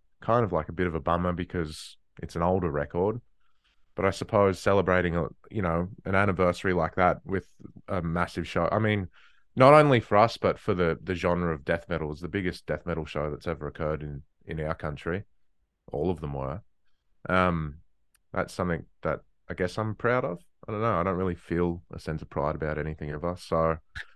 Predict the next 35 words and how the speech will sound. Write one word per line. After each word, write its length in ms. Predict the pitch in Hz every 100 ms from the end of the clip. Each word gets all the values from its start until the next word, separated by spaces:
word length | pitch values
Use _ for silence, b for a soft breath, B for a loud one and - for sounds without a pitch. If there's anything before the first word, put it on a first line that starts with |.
| B
but 80 | -
it 20 |
was 120 | 123 -
cool, 460 | 151 180 175 170
and 120 | 117
we 60 | 117
had 180 | 117 107
fire, 500 | - 113 123 127 120
and 120 | 98
we 120 | 87
filmed 340 | 85 113 113 107
it, 120 | 104
and 80 | 82
we're 80 | 85
gonna 140 | 85
make 220 | 87 87
some 180 | - 90
kind 180 | 92 92
of 60 |
weird 240 | 85 87 82
D 140 | 87
V 180 | 85 85
D 360 | 85 87 87 87 b b b b _ _ _ _ -
about 280 | 87 90
it. 200 | 90 85 - _ _ -
No 100 | 82
one 100 | 80
has 140 | 80
a 40 |
D 160 | 71 80
V 100 | 76
D 160 | 76 78
anymore. 320 | 78 80 78
We'll 100 | 78
just 160 | 73